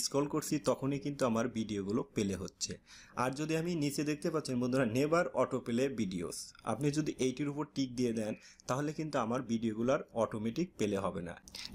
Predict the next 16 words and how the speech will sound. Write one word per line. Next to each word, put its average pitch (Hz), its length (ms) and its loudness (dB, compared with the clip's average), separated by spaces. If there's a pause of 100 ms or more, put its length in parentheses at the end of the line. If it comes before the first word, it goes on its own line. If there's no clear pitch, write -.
দেখেন 170 300 2
আমি 139 100 0 (100)
ব্যাক 113 240 0
করে 139 140 2 (100)
এখন 127 220 -4
আমার 113 200 -2
প্রোফাইলে 107 420 -2 (100)
চলে 101 220 0
যাচ্ছি। 104 280 -2 (200)
প্রোফাইলে 135 440 4
আসার 113 240 -6
পরে 113 180 -2
আমি 107 180 -8
যদি 113 140 -4 (100)
ভিডিওটি 101 340 -2 (340)
ওপেন 104 180 -2